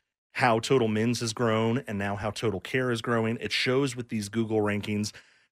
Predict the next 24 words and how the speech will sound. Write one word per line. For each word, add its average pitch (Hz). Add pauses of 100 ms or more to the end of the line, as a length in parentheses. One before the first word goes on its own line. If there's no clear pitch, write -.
(120)
Take 233
advantage 151
of 95
this. 85
It, 131
it's 131
a 123
brand 170
new 175
experience 131 (220)
for 139
men's 117
healthcare. 95
We 117
all 262
know 202
men 175
don't 170
like 156
to 165
go 165
to 160
the 156
doctor. 151